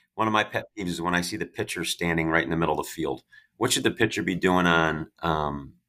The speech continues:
on, on plays with balls hit to the outfield? I know it d-, depends on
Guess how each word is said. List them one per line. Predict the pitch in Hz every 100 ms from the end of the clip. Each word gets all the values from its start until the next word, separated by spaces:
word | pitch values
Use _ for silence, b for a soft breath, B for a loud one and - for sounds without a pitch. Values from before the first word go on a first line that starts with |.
| _
on, | 76 -
on | 80
plays | 76 - 87 82 - - - _
with | 82 82
balls | 85 82
hit | 85
to | 82
the | 82
outfield? | 80 80 85
I |
know | 90
it | 87
d-, | 85 -
depends | 90 - 87 85
on | 78 78